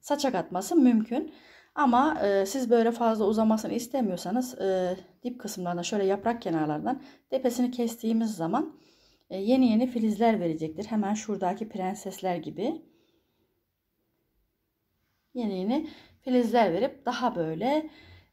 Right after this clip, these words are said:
e, bitki örtücü olaraktan kullanılır. Ben, e, o anki şeyde yer yoktu. Bu prensesimiz de çok küçüktü. Hemen orada dip kısmına iliştirdim.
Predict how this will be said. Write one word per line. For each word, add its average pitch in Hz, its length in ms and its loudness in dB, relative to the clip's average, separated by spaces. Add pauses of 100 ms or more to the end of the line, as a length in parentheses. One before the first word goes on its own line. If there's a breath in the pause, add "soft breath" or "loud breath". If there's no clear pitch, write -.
e, 180 300 -4
bitki 240 280 -4
örtücü 196 380 -4
olaraktan 190 560 -2
kullanılır. 220 680 -2
Ben, 320 260 2
e, 269 80 0
o 262 220 4
anki 254 720 2
şeyde 202 320 -4
yer 247 300 2
yoktu. 196 560 -2
Bu 226 220 0
prensesimiz 269 680 0
de 175 140 -4
çok 285 260 -6
küçüktü. 170 420 -12
Hemen 269 300 -2
orada 208 200 -2
dip 277 180 -6
kısmına 226 440 -4 (420 loud breath)
iliştirdim. 240 760 -2